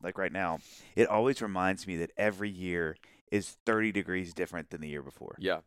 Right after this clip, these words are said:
Speaker 1: It's either, like, we, like, there's some that are really cute when the girls in our three are s-,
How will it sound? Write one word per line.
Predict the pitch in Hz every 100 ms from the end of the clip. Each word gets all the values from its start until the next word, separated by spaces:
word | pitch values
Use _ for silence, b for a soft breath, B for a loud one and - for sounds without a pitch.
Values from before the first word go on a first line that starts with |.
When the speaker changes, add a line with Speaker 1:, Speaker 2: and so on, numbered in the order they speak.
| b b
Speaker 1:
It's | 104 - -
either, | 123 113 104 95 - _ _ _ _
like, | 117 -
we, | 110 147 -
like, | 117 110
there's | 120 117
some | 139 123
that | 110
are | 101
really | 101 92
cute | - 107
when | -
the | 92
girls | 90 90 87 85 -
in | 87
our | 85 85 -
three | 92 85 76
are | 50
s-, | -